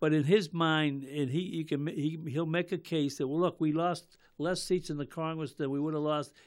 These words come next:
if I didn't do what I did do, and we saved a lot of seats because of what I did do." And he,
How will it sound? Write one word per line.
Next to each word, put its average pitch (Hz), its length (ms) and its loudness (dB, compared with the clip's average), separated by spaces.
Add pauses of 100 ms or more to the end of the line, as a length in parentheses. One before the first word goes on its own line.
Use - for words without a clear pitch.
(120)
if 131 140 -4
I 139 100 2
didn't 147 260 -2
do 151 140 2
what 139 140 2
I 135 80 2
did 160 300 2
do, 123 260 0 (220)
and 131 120 -2
we 147 100 4
saved 175 380 2
a 151 40 0
lot 147 220 2
of 127 80 -4
seats 139 220 -4
because 143 320 -4
of 139 60 -2
what 143 140 -2
I 143 80 0
did 160 280 0
do." 120 300 0 (400)
And 143 260 0 (220)
he, - 160 -12